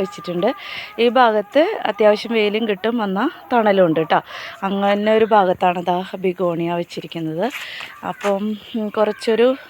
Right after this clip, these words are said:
ആ, പത്ത് പതിനഞ്ച് വെറൈറ്റീസോളം ഉണ്ടെന്ന് തോന്നുന്നു കേട്ടോ. എനിക്ക്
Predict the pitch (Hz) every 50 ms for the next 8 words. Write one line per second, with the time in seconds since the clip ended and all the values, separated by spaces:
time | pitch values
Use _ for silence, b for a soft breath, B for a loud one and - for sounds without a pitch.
0 | 214 214 214 214 214 214 214 214 208 B B B B B B B B B B -
1 | - - - - 226 233 - - 254 247 247 247 247 247 - 254 240 247 247 247
2 | - 277 269 254 254 247 - - 233 233 226 - - 240 233 233 247 254 220 190
3 | 196 190 190 220 208 190 170 170 165 160 160 - 190 180 175 165 160 160 190 208
4 | 202 - - 214